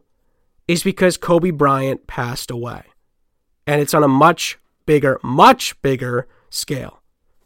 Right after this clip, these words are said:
Everybody saw what A B C screwed up. Everybody saw what happened with random people on Twitter thinking they knew what they didn't know,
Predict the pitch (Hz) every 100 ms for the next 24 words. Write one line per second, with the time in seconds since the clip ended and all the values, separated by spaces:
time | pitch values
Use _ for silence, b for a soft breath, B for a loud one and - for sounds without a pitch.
0 | _ _ _ - 185 175 170 151 143 143
1 | 131 _ - - 156 135 120 117 - _
2 | - 143 143 135 139 135 - 127 120 117
3 | _ _ - - 147 131 101 - - _
4 | 185 196 202 214 202 208 208 - - 143
5 | 135 131 131 _ _ - 143 147 147 139
6 | - 123 120 123 _ _ _ _ _ 131
7 | 131 123 120 _ _ _ _ _ _ 160
8 | 139 175 208 196 185 180 180 175 160 -
9 | 139 131 127 120 _ _ _ - 220 247
10 | 247 254 247 233 214 214 220 214 _ _
11 | 165 165 - 147 139 170 185 226 175 156
12 | 131 123 123